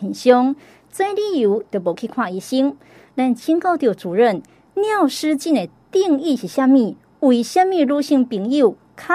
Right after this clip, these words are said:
容易来尿失禁？伊的盛行率到底有偌悬？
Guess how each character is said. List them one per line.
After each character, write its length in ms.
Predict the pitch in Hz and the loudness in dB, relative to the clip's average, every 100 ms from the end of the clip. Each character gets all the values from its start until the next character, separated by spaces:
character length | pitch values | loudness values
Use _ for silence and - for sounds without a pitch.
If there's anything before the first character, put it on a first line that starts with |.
| - | 0
容 180 | 262 226 | 0 0
易 120 | 285 | 0
来 160 | 190 175 | -2 -2
尿 240 | 254 233 | 0 0
失 200 | 202 254 | -2 -4
禁？ 280 | 247 277 208 - - - | -4 -4 -8 -10 -20 -4
伊 140 | 294 | 2
的 80 | 233 | 2
盛 320 | - 440 381 | 0 -2 0
行 200 | 302 226 | 0 -2
率 200 | 269 202 - | -2 -2 -2
到 180 | 349 311 | -2 0
底 140 | 294 | 0
有 160 | 185 165 | -4 -4
偌 160 | 160 156 | -8 -10
悬？ 220 | - - | -14 -14